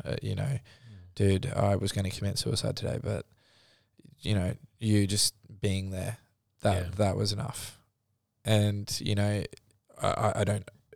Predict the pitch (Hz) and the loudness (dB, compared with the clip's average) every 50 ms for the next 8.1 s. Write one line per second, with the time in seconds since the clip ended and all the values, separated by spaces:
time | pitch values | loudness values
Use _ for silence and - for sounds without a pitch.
0 | _ - - 107 98 101 104 - - - - - 101 98 - - - 107 98 - | _ -8 -4 -4 -2 -2 -4 -4 -6 -6 2 2 2 2 2 0 -2 -2 -2 -4
1 | - - - - _ _ - - - - _ _ - - 98 98 95 92 - - | -8 -16 -20 -20 _ _ -20 -20 -20 -20 _ _ -2 2 2 4 4 2 0 -2
2 | - - 107 - - 110 98 98 95 98 101 101 - 101 95 - 107 101 98 95 | 0 4 6 6 6 6 4 2 0 -2 -2 0 0 0 0 0 0 0 0 0
3 | 92 95 107 104 - - 90 90 95 - - - - - - - 107 104 - - | -2 -2 -2 -4 -2 -2 -2 -2 -2 -4 -4 -6 -4 -4 -2 -2 -2 -2 -2 -2
4 | 98 101 101 98 104 101 98 - - 90 104 - - 90 107 113 - - 104 101 | -2 0 0 2 0 0 0 0 0 -2 -2 0 0 0 2 2 2 2 0 -2
5 | 104 104 104 - - - - - - - - - 110 104 - - - - - - | -2 -4 -4 -4 -2 -2 0 0 0 -2 -4 -6 -8 -8 -6 -8 -6 -6 -4 -4
6 | 107 104 - - - - - 123 117 - - - - - - - - - - - | -4 -4 -6 -8 -8 -8 -6 -6 -4 -4 -4 -4 -6 -6 -4 -4 -4 -4 -2 -4
7 | 120 113 - - - 107 - - - - - 113 - _ _ _ _ _ _ _ | -4 -4 -4 -4 -6 -6 -4 -6 -6 -6 -6 -8 -8 _ _ _ _ _ _ _
8 | 104 | -20